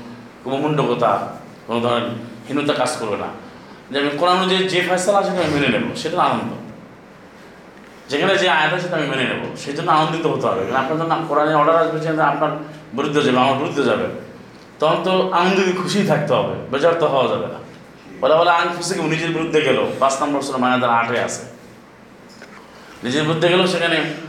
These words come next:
আমাকে আল্লাহর বিধানে অটল থাকতে হবে। কিন্তু এখন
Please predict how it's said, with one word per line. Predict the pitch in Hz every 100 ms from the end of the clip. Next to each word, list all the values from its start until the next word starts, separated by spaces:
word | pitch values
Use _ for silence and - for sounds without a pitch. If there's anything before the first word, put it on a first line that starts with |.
| - - -
আমাকে | 123 123 123
আল্লাহর | 120 120 120
বিধানে | 117 127 120
অটল | 117 120 120
থাকতে | 117 - 90
হবে। | 80 - - - - - -
কিন্তু | 123
এখন | 143 - 202 170 190 -